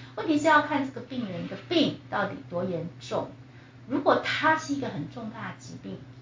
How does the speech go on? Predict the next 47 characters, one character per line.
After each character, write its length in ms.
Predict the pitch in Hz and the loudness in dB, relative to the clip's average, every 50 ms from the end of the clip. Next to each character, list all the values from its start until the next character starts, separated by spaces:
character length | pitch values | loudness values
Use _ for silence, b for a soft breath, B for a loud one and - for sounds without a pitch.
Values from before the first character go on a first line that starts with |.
| b b b b b b b b - | b b b b b b b b -6
就 120 | 330 330 | -4 0
像 240 | - 370 311 - - | 4 6 8 8 8
我 60 | - | 6
刚 200 | 247 240 240 254 | 6 4 4 4
刚 100 | 262 - | 4 -2
举 200 | - - - - | -6 -8 -10 -10
的 220 | - 151 175 190 | -6 -4 -4 -4
乳 100 | 185 175 | -4 -6
癌 220 | 175 170 170 185 202 | -6 -6 -4 -4 -4
的 160 | 214 208 202 | -4 -4 -4
部 280 | 202 - - 240 214 202 - - | -6 -8 -8 -8 -8 -8 -8 -4
分， 240 | 226 202 - - - - - - - | -4 -4 -4 -4 -10 -16 -18 -18 -10
他 220 | - - 359 359 | 0 4 4 6
如 60 | 359 | 6
果 120 | 330 - 214 | 6 4 6
是 140 | 269 294 247 | 6 4 4
零 260 | 220 190 190 214 247 | 4 2 2 0 -2
期， 420 | - - - - 180 - - - - B B B B B B B B - - | -6 -10 -10 -10 -8 -6 -6 -8 -8 B B B B B B B B -8 2
那 220 | 269 294 294 277 | 4 6 6 8
他 180 | 285 285 285 - - | 6 4 4 2 -4
去 480 | - - - 277 269 262 247 233 220 - - | -12 -12 -8 -6 -4 -2 -2 -2 -4 -6 0
放 200 | - 254 233 196 | 0 0 0 0
疗 200 | 185 190 175 175 | -2 -2 -4 -4
一 100 | - - | -6 -8
下 140 | 220 214 208 | -10 -10 -10
就 120 | 214 220 | -10 -10
好 280 | 208 - - - - - | -12 -14 -12 -12 -10 -10
了。 80 | - - - - - - - - - b b b b b b b b b - - | -12 -12 -16 -18 -18 -20 -20 -20 -20 b b b b b b b b b -12 -8
可 80 | 240 | -8
是 200 | 240 370 370 294 | -4 -2 0 2
如 100 | 262 269 | 2 2
果 200 | 277 277 240 202 - - | 2 2 0 -2 -4 -4
他 360 | - 240 240 240 240 247 - - - - | -2 -2 0 0 -2 -4 -8 -10 -14 -8
是 80 | 254 247 | -4 -2
要 180 | 240 220 220 | 0 0 0
切 260 | - - - 240 - | -2 -4 -6 -6 -6
除， 200 | - - - 180 185 180 | -6 -6 -10 -8 -10 -8
他 100 | 214 233 226 | -4 -4 -4
有 100 | 180 - 208 | -4 -2 0
外 220 | 214 220 220 214 | 0 0 0 -2
科 140 | - 214 202 | -4 -6 -4
的 100 | 196 185 | -4 -4
切 280 | - - - 220 208 202 | -6 -8 -8 -8 -8 -8
除 200 | - - 175 175 175 | -8 -12 -14 -12 -10
的 60 | 170 | -12
部 200 | 165 - 190 180 - - - | -12 -10 -12 -12 -12 -10 -10
分， 180 | 180 165 165 | -10 -10 -10